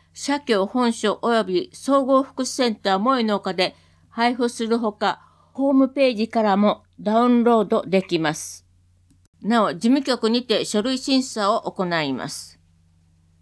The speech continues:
子ども食堂応援事業、目指せ小学校区に一つの子ども食堂。無料もしくは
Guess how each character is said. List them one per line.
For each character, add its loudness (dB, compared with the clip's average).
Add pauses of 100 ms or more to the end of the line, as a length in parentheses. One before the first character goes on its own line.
(240)
子 -6
ど 2
も 4
食 -4
堂 0
応 4
援 4
事 -2
業、 2 (480)
目 0
指 0
せ -4
小 0
学 -2
校 2
区 -2
に -4
一 -4
つ -8
の -2
子 -2
ど -2
も 0
食 -6
堂。 0 (880)
無 4
料 2
も 0
し -8
く -6
は 0